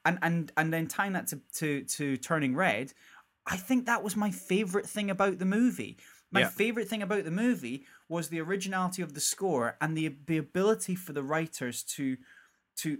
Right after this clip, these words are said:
Speaker 1: have that freedom to be able to discuss these things. But again, going back to it, I do think it's a worrying trend that this isn't being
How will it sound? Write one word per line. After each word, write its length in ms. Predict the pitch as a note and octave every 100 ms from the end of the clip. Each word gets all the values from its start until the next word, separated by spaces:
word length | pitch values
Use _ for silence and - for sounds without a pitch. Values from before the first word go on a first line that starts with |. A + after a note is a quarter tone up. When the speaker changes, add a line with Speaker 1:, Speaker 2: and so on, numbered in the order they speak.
| -
Speaker 1:
have 360 | - F#3 F#3+
that 200 | F3 C#3+
freedom 380 | - D#3+ C#3+ C3
to 80 | B2+
be 80 | C#3
able 100 | C3+
to 180 | -
discuss 640 | B2 C3 - - F3+ D#3+ -
these 280 | - A#2 -
things. 340 | A2 G#2 A#2 - - - -
But 80 |
again, 360 | D#3 D3+ G#3+ F3+
going 200 | G3 G3
back 280 | G3 A3 -
to 140 | - A#2+
it, 40 |
I 80 | C#3
do 260 | C#3 G3+ G#3
think 240 | G#3 F#3
it's 120 | C#3
a 60 | D3+
worrying 360 | D3 D#3 D3 C#3
trend 400 | G#3+ G3+ A#2 A#2+
that 160 | C3+
this 160 | D#3 -
isn't 280 | D#3 D3+ C3
being 400 | D3 C3+ C3